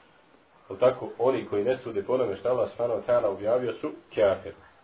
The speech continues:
Kaže Sufjan ibn Uyeyne, Uyeyne, šta kaže? To su oni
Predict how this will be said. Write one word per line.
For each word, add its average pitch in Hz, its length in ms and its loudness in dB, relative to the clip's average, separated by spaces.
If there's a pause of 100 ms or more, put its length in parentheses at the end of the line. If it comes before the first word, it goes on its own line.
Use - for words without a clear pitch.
(1200)
Kaže 160 500 4 (680)
Sufjan 170 400 6
ibn 165 140 -4
Uyeyne, 147 600 2
Uyeyne, 143 480 0
šta 165 180 4
kaže? 147 300 6 (400)
To 190 160 10
su 185 240 0 (420)
oni 175 380 6